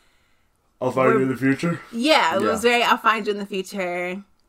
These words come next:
Speaker 2: Keep me in your thoughts if, if, you know, it gets there,
Speaker 1: Mm.
Speaker 2: and we'll see, you know,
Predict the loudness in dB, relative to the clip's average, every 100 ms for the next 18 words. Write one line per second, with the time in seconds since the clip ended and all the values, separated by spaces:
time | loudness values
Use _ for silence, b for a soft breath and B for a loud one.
0 | _ -10 -8 -6 -6 -4 -2 -2 -4 -12
1 | -14 -12 -12 -12 -14 -10 -6 -6 -6 -8
2 | -10 -10 -10 -8 -8 -8 -10 -12 -10 -8
3 | -8 -8 -10 -10 -8 -6 -8 -10 -12 -8
4 | -8 -10